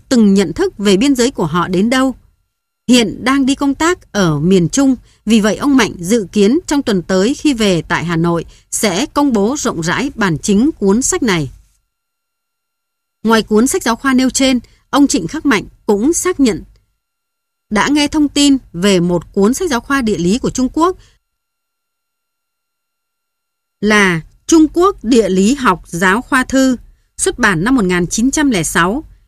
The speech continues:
viết: "Điểm cực nam của Trung Quốc là bờ biển Châu Nhai, thuộc quận Quỳnh Châu, Hải Nam, tại vĩ tuyến mười tám."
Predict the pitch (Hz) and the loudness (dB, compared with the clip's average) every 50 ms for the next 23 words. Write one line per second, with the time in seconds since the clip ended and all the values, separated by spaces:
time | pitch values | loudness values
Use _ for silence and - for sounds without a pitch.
0 | _ _ - 202 247 311 359 - - - _ _ _ _ _ _ _ _ _ - | _ _ -4 0 2 2 2 0 -4 -20 _ _ _ _ _ _ _ _ _ 0
1 | 247 247 226 185 160 - 233 185 - 226 254 285 302 302 294 269 - _ 214 190 | 2 2 2 2 2 -2 -2 -2 0 -2 0 2 2 0 -2 -4 -6 _ 0 0
2 | 165 156 - 277 285 277 - - 330 359 381 - - - _ 185 190 190 175 160 | 0 0 0 0 0 2 2 2 2 2 2 0 -6 -10 _ 0 2 2 0 0
3 | 180 202 214 202 185 175 185 190 180 165 151 127 - - 269 277 269 247 254 262 | 0 0 2 2 2 2 2 2 2 2 0 -2 -2 0 0 2 2 2 2 4
4 | 262 262 262 226 - _ _ _ _ _ - 262 220 - - 220 220 - - - | 2 2 0 -2 -6 _ _ _ _ _ 0 0 0 2 0 -2 -2 -2 -2 -10
5 | - - 240 214 190 170 - - 285 277 277 277 262 - - 233 208 165 151 180 | -2 2 2 4 4 2 0 0 0 0 0 0 -2 -4 -4 -2 -2 0 0 0
6 | 220 240 247 247 233 - - _ _ _ _ _ _ _ _ _ _ _ _ _ | 2 0 0 -2 -4 -8 -18 _ _ _ _ _ _ _ _ _ _ _ _ _
7 | _ _ _ _ _ _ _ _ _ - 226 214 185 180 160 185 247 247 - 240 | _ _ _ _ _ _ _ _ _ 0 0 0 0 -2 -2 -2 -4 0 2 2
8 | 214 214 269 349 359 285 220 208 190 160 - 196 185 180 185 240 320 | 4 4 4 2 4 4 4 4 2 2 2 2 2 2 2 0 -2